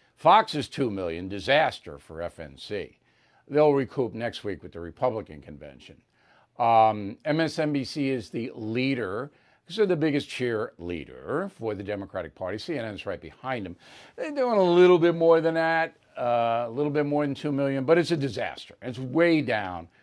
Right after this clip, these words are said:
from four years ago. The reason is, it's boring. Now, Michelle Obama's speech wasn't boring. We went over that yesterday,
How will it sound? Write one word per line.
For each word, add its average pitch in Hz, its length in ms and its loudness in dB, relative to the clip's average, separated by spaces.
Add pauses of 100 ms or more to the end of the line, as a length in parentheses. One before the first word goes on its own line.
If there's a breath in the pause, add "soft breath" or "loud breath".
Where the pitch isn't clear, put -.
(160)
from 131 160 -8
four 113 260 0
years 143 400 4
ago. 80 220 -8 (720 soft breath)
The 156 80 4
reason 247 400 6
is, 185 220 6
it's 175 100 0
boring. 202 400 10 (1700)
Now, 165 400 6
Michelle 208 420 4
Obama's 208 380 4
speech 151 320 -4
wasn't 151 380 4
boring. 107 320 -2
We 160 100 -2
went 151 180 0
over 151 180 2
that 147 200 4
yesterday, 101 840 -6